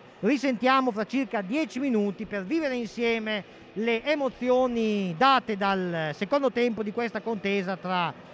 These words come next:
il Cassano Magnago e le padrone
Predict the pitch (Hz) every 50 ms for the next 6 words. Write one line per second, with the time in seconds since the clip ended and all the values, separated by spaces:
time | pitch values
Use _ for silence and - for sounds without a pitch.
0 | - - - - - - - - - - - - - - - - - 214 240 190
1 | 254 233 - 294 294 277 277 285 294 254 220 202 196 196 208 202 202 202 202 170
2 | 175 175 170 165 151 170 220 220 226 240 214 214 233 233 233 208 185 175 160 147